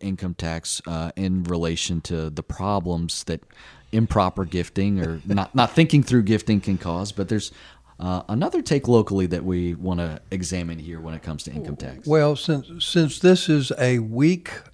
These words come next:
Speaker 2: uh, or at least a long weekend of celebration, I wanted to, uh, give our military retirees, uh, something to celebrate. You know, our,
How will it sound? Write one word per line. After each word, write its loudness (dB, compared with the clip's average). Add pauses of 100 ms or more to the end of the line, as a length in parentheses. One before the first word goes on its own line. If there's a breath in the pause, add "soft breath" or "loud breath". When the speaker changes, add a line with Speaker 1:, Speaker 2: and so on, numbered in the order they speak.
Speaker 2:
uh, -2
or 2
at 0
least 4
a 0 (360)
long 10
weekend 6
of 0
celebration, 0
I 0
wanted -2
to, -2 (580 loud breath)
uh, -6 (180)
give 4
our 4
military 6
retirees, 0 (520 soft breath)
uh, -2
something 6
to 4
celebrate. 4
You 4
know, 2
our, -2